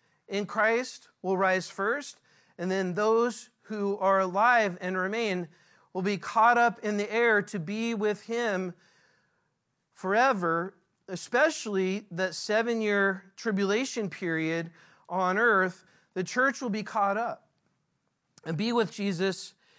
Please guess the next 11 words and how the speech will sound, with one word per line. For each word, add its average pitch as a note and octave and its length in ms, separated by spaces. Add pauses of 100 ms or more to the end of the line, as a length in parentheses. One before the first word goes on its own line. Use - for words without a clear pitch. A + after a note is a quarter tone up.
(140)
in F#3+ 140
heaven. G3 400
First A3 380
Thessalonians G3 800
four G3+ 280
sixteen F#3+ 680 (380)
describes F#3 640
this E3 260
event E3+ 420
like D#3+ 220
this. D#3 520